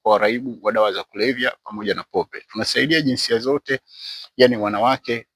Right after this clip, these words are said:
pamoja na wanaume. Na kwa mawasiliano zaidi, piga simu namba sifuri sita saba tatu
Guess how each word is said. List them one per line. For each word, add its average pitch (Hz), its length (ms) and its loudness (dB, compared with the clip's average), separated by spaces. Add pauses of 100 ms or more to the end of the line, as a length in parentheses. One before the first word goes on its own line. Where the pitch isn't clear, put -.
pamoja 107 340 -2
na 95 100 -4
wanaume. 87 400 -4 (180)
Na - 60 -4
kwa - 140 -12
mawasiliano 113 600 0
zaidi, 123 420 2 (380)
piga 151 240 2
simu 135 240 0
namba 110 420 2
sifuri - 320 -4
sita - 480 2
saba 120 320 -4
tatu 127 440 2